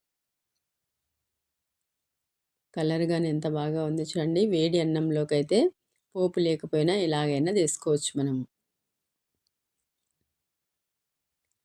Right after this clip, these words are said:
ఇంకా ఉల్లిపాయలు కావాలనుకుంటే ఇంకా ఎక్కువగానే వేసుకోవచ్చు. ఇంకా ఒకటి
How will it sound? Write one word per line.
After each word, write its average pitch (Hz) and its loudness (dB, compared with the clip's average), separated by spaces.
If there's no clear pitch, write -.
ఇంకా 190 0
ఉల్లిపాయలు 170 4
కావాలనుకుంటే 170 2
ఇంకా 165 2
ఎక్కువగానే 156 2
వేసుకోవచ్చు. 147 2
ఇంకా 170 4
ఒకటి 165 4